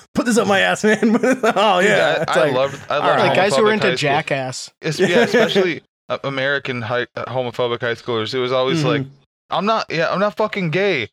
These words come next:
Speaker 2: I'm gonna, I'm gonna beat your ass and pee on you." All right, that's kinda
Speaker 1: <laughs>
Speaker 2: gay.
Speaker 3: Yeah. The
Speaker 2: All
Speaker 3: kids who
Speaker 2: right.
Speaker 3: were the most into the Jackass movies were the ones who said the F slur the most.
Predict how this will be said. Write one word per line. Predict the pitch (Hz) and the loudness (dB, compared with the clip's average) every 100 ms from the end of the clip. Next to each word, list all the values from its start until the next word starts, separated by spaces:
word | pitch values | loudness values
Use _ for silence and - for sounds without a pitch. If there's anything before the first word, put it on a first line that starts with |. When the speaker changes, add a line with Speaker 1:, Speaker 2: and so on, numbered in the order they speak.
| - | -6
Speaker 2:
I'm | 165 | -2
gonna, | 202 - - | -2 -4 -4
I'm | 185 | -2
gonna | 226 | -2
beat | 127 160 | -2 -4
your | 214 175 | 0 0
ass | 165 170 | 0 -2
and | 196 | -6
pee | 160 254 | -2 0
on | 220 151 | 0 0
you." | 123 98 - _ - | -4 -6 -8 _ -2
All | 185 | 2
right, | 208 | 2
that's | 139 240 | 2 2
kinda | - 220 180 | 2 4 4
Speaker 1:
<laughs> | 185 | 4
Speaker 2:
gay. | 175 180 | 4 2
Speaker 3:
Yeah. | 135 131 - - _ | -2 -6 -10 -20 _
The | 180 | -2
Speaker 2:
All | |
Speaker 3:
kids | 185 - | 0 2
who | 254 | 2
Speaker 2:
right. | |
Speaker 3:
were | 226 | 4
the | 196 | 4
most | 165 165 165 | 4 2 2
into | 170 160 | -2 0
the | 147 | -2
Jackass | 135 139 139 143 139 127 | 0 0 0 0 -2 -2
movies | 143 135 131 127 - | -4 -4 -4 -6 -6
were | 131 | -4
the | 135 | -2
ones | 139 135 | -2 -2
who | 139 | -4
said | 147 139 | -4 -2
the | 139 | -4
F | 135 | -4
slur | - 143 135 | -6 -6 -4
the | 135 | -4
most. | 135 135 135 - | -2 -2 -4 -8